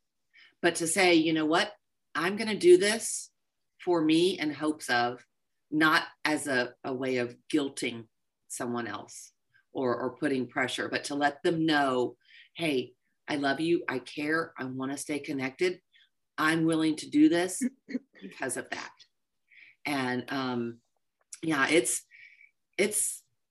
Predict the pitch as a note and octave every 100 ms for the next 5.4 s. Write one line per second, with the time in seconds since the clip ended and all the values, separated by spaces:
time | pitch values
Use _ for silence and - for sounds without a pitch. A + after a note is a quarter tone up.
0 | _ F3 E3 D3+ C#3 C3+ - E3 - D3
1 | D3 A3+ D#4 - - _ _ _ _ _
2 | F#3 D#3+ D3+ C3+ B2+ A#2+ - _ _ _
3 | - F#3+ F3 F3 E3+ D3+ - D3 D3+ -
4 | _ _ _ _ _ - - F3+ F3+ E3+
5 | F#3 G3+ B3